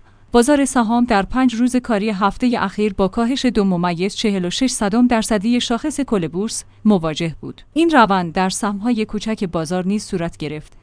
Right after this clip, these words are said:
شاخص هموزن در این هفته با کاهش حدود یک ممیز چهل و چهار صدم درصدی به تراز نهصد و سه هزار واحدی رسید.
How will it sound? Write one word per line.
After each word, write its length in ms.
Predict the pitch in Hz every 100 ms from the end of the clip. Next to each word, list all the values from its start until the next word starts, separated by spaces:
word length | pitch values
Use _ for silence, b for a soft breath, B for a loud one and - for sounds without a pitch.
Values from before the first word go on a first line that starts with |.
| b
شاخص 460 | - 262 - 190 285
هموزن 500 | 214 170 170 175 190
در 120 | 170
این 160 | 196
هفته 340 | 202 220 - 208
با 160 | 185
کاهش 320 | 170 214 226 240
حدود 360 | 214 226 254
یک 320 | 247 208 220
ممیز 480 | 220 196 180 190 233
چهل 300 | - 202 202
و 60 | 208
چهار 360 | - 240 240
صدم 360 | 247 269 226 226
درصدی 500 | 226 214 - 214 226
به 120 | 214
تراز 340 | 214 240 247 254
نهصد 440 | 214 214 262 254
و 40 |
سه 160 | 262 302
هزار 380 | 247 196 214 196
واحدی 400 | 180 196 208 214
رسید. 380 | 160 - -